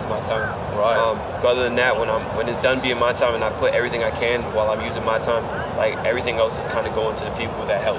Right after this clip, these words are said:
Speaker 1: me to
Speaker 2: Absolutely.
Speaker 1: become what I'm gonna be.
Speaker 2: Absolutely. 'Cause nobody's self-made. That's not my personal
Speaker 1: No.
Speaker 2: opinion. Nobody's self-made at all.
Speaker 1: Nobody's self-made at
Speaker 2: Yeah.
Speaker 1: all. It's, and even if you feel like nobody really kinda give you help, your influence, you're, you're driven by certain things that
Speaker 2: Yeah.
Speaker 1: make you self-made. So even, like, let, let's say, like, in a,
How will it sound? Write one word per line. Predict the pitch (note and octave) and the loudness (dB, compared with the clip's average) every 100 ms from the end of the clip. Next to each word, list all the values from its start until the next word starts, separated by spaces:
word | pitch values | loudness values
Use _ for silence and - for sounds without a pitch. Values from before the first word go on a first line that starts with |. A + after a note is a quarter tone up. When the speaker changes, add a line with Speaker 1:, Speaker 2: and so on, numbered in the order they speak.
| - | -4
Speaker 1:
me | G#2 - | -6 -4
to | |
Speaker 2:
Absolutely. | G#2+ - A#2 G#2+ | -4 -2 0 0
Speaker 1:
become | G2+ | 0
what | G#2+ G#2+ | 0 0
I'm | G#2 | 0
gonna | G#2+ G#2 | -4 -4
be. | A2+ G#2 | -4 -4
Speaker 2:
Absolutely. | G2+ B2 A2 | -4 -2 -2
'Cause | G2 C#3 | -2 0
nobody's | E3+ F3 - | 0 0 2
self-made. | C#3 A2+ A#2+ G#2+ - | 0 2 0 0 0
That's | C3 | 0
not | D3+ | 0
my | C3+ | 0
personal | C3 B2 G#2+ | 0 0 -2
Speaker 1:
No. | |
Speaker 2:
opinion. | G#2+ G#2 | -2 0
Nobody's | D#3+ A#2 F#2 | 0 0 -2
self-made | - - F2 | -2 -2 -2
at | F#2+ | 0
all. | |
Speaker 1:
Nobody's | B2 - - | 0 0 0
self-made | A#2 A2+ G#2 | 2 2 -2
at | G#2 | 2
Speaker 2:
Yeah. | A2+ | 4
Speaker 1:
all. | G#2 | 4
It's, | A#2 - | 0 -2
and | A2+ C3 | 0 0
even | C#3+ D3 | 2 2
if | C#3 | 0
you | C3+ | 0
feel | C#3+ | 4
like | C3+ B2 | 4 4
nobody | B2+ B2+ | 2 0
really | B2 A#2+ | -2 0
kinda | A#2+ A#2+ | 0 0
give | A#2 | -2
you | A2+ | 0
help, | B2 A#2 | 0 0
your | C3 | -2
influence, | A#2+ A#2+ B2+ A#2 A2 - A#2+ | -2 -2 -4 -4 -4 -4 -2
you're, | A#2+ A#2+ A2 - - - - | 0 2 0 -2 -6 -6 0
you're | B2+ B2 | 0 0
driven | - C3+ B2 A#2+ A2+ | 0 0 0 0 2
by | A#2 A2+ | 2 2
certain | - B2 A2 | 0 -2 -2
things | - A2+ G#2+ - | -2 -2 -2 -2
that | G#2+ | 0
Speaker 2:
Yeah. | C3+ C3+ | 2 2
Speaker 1:
make | - | 0
you | - | -4
self-made. | - G#2+ A2 G#2+ | 0 0 0 0
So | |
even, | C3+ D#3+ C#3+ | 0 2 2
like, | B2 - - - | 2 0 -4 0
let, | C3+ A#2+ | 2 0
let's | C3+ | -2
say, | E3+ D3 | 2 4
like, | C#3 A#2 - - - - - | 4 0 -4 -6 -6 -4 0
in | |
a, | C#3 | 0